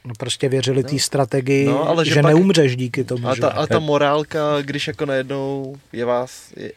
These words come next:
Speaker 2: nebo je nás o polovinu míň, ale kvůli té strategii to můžeme urvat.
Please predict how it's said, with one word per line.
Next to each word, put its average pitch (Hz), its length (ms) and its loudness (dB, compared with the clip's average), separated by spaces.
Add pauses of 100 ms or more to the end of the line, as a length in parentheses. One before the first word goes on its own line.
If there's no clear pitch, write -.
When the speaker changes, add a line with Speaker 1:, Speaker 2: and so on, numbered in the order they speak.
Speaker 2:
nebo 117 240 -6
je 120 120 -4
nás 123 180 -4
o 123 100 -6
polovinu 127 420 -4
míň, 143 520 -8 (300)
ale 123 200 -4
kvůli 123 160 -6
té 120 120 -12
strategii 113 480 -10
to 117 140 -8
můžeme 123 300 -8
urvat. 117 440 -8